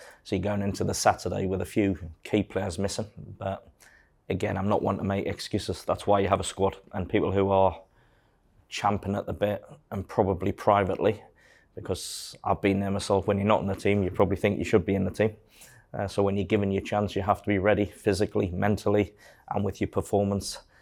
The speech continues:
And, um, take no pride in saying it. We were sadly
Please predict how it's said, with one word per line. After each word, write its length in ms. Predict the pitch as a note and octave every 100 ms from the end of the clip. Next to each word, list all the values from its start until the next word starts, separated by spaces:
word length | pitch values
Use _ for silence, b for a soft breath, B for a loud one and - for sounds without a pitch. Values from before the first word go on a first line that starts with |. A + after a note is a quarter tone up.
| b b -
And, 480 | G2+ F#2+ F#2+ F#2+ G2
um, 320 | G2 G2 F2+ _ _ _ _ _ _ _ _ _ _ _ _ _ _ _ _
take 180 | - G2+
no 340 | G#2 G#2 G2+ G2
pride 440 | - G2+ G2+ G2
in 120 | F#2+
saying 300 | - G#2 F#2+
it. 100 | G2
We 140 | G#2 G2+
were 120 | G2
sadly 720 | - G#2 F#2+ G2 G2 F#2+ D#2+